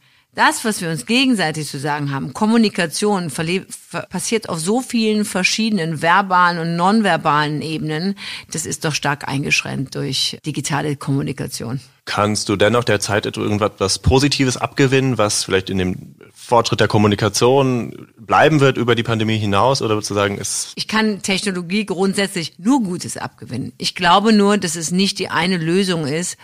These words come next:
Speaker 1: für unser Geschäft. Man benutzt Technologie und man sollte es noch mehr nutzen. Da gibt es noch viel mehr,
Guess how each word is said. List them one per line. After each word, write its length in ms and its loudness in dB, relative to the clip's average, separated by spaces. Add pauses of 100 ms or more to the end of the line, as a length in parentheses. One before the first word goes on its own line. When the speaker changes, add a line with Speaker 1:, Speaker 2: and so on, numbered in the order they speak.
Speaker 1:
für 220 -6
unser 300 0
Geschäft. 520 -4 (320)
Man 340 -4
benutzt 380 4
Technologie 800 0 (320)
und 80 -4
man 180 0
sollte 240 -2
es 140 -2
noch 340 4
mehr 200 2
nutzen. 380 -4
Da 100 -4
gibt 200 -10
es 140 -8
noch 160 -6
viel 320 0
mehr, 480 4